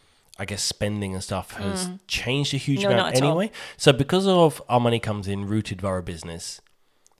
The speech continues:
Speaker 1: um, and then you take out whatever it is that gets taken out, which is generally less than comes in.
Speaker 2: Yes, yeah,
Speaker 1: That,
Speaker 2: by quite a
Speaker 1: that,
Speaker 2: bit, yeah.
Speaker 1: that means that we're in a position where you control your income.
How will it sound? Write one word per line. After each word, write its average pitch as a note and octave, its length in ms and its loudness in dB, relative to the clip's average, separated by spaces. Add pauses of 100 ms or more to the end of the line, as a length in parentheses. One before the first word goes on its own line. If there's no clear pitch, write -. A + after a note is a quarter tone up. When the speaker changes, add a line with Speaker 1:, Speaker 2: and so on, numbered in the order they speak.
(100)
Speaker 1:
um, F#2+ 360 -4
and G2+ 160 -6
then G2 340 -2
you G2 220 -6
take G2 340 -4
out F#2 380 -4
whatever F#2 480 -6
it F#2 60 -8
is F2+ 580 -6
that F#2 300 -6
gets F#2 160 -10
taken F#2+ 400 -8
out, F#2+ 220 -6
which F#2 260 -8
is F2+ 180 -6
generally F#2+ 360 -4
less F2+ 220 -8
than E2 140 -12
comes F#2 280 -6
in. A#2 340 -4 (240)
Speaker 2:
Yes, F3 440 -4
yeah, F3+ 80 -8
Speaker 1:
That, C#3+ 140 4
Speaker 2:
by D#3+ 100 -2
quite E3 220 -10
a - 20 -10
Speaker 1:
that, C#3 220 -6
Speaker 2:
bit, - 80 -16
yeah. - 200 -12
Speaker 1:
that C3 300 0
means B2+ 500 -2
that - 540 -6 (640)
we're A#2+ 100 2
in A#2 80 2
a A2 40 -2
position G#2 560 -4
where G2+ 480 -4 (220)
you A2 140 -8
control A2 720 0
your G#2 200 -4
income. C#3+ 360 -4